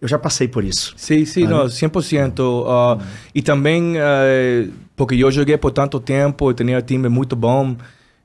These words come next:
Speaker 2: Ah, eu tenho com parceiro que era muito bom em diferente estilo de jogo. Um, um,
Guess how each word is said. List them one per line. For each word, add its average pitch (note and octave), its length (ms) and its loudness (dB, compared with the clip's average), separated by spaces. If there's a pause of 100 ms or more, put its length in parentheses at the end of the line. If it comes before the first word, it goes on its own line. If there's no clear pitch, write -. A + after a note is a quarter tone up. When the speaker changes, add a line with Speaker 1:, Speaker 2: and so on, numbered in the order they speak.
Speaker 2:
Ah, B2 240 4
eu A#2+ 80 2
tenho C3+ 880 0
com B2+ 100 -6
parceiro B2 400 0
que B2+ 120 -4
era C3+ 160 0
muito E3+ 260 -2
bom C#3 300 0
em B2+ 80 -2
diferente B2+ 960 -2 (320)
estilo C3+ 360 -2
de B2 120 -2
jogo. A#2 520 -2 (220)
Um, G#2+ 560 -4 (160)
um, A#2 720 -4